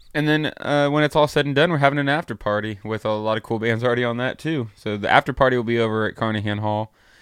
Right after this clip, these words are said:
Um, music during the day will be in front of Market Square Lanes. And like I said, you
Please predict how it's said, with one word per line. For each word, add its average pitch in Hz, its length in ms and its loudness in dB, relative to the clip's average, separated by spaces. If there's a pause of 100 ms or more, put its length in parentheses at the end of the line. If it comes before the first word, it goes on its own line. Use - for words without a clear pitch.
(400)
Um, 101 480 -6 (720)
music 104 300 -6
during 104 200 -4
the 104 80 -6
day 101 220 -2
will 101 140 -6
be 101 140 -8
in 98 120 -8
front 98 260 -8
of 98 320 -10
Market 101 240 -6
Square 98 260 -4
Lanes. 104 440 -6
And 95 100 -10
like 101 140 -8
I 113 40 -4
said, 131 320 -4
you - 120 -18